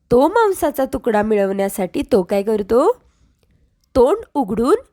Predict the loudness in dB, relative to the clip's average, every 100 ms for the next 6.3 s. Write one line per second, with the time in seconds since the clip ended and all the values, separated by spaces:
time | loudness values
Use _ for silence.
0 | _ _ -2 0 0 2 2 2 -2 -2
1 | -2 -4 -2 -2 -2 0 0 -2 _ _
2 | _ _ _ -14 -8 -6 -6 -6 -8 -12
3 | -4 -2 0 0 0 0 2 0 -2 -6
4 | -4 -4 -2 0 2 2 0 _ _ _
5 | _ -8 -4 -4 -4 -6 -6 -6 -6 -2
6 | 0 2